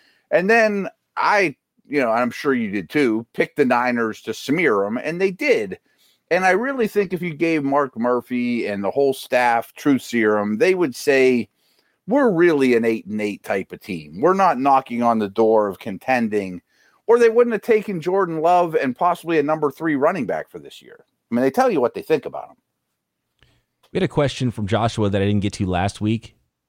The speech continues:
Speaker 2: Staying in the N F C North, he wants to know who we think the best tight end in the N F C North is. I have a feeling I know who your answer is gonna be, and it's the same as my answer.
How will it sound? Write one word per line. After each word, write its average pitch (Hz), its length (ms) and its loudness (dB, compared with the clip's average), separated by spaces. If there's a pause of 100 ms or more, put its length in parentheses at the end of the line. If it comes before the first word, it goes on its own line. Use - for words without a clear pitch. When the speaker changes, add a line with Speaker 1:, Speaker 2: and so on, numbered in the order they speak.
(380)
Speaker 2:
Staying 123 340 -2
in 113 80 2
the 104 100 0
N 110 100 0
F 101 120 0
C 107 120 -2
North, 101 300 0
he 123 60 -2
wants 127 180 -2
to 120 80 -2
know 107 160 2
who 107 120 0
we 107 100 0
think 104 220 -4
the 98 60 -4
best 101 320 -4
tight 98 220 -4
end 98 240 -2
in 90 60 -2
the 87 180 -2
N 98 60 0
F 90 100 -4
C - 140 -6
North 90 280 -2
is. 87 160 -4
I 71 80 -8
have 131 120 0
a 123 40 -4
feeling 127 320 0 (420)
I 131 60 0
know 135 160 4
who 123 120 4
your 120 180 4
answer 110 260 0
is 98 80 -4
gonna 104 140 0
be, 98 120 -2
and 95 60 0
it's 92 120 -4
the 95 60 -6
same 101 220 -4
as 85 140 -4
my 85 140 -4
answer. 73 340 -12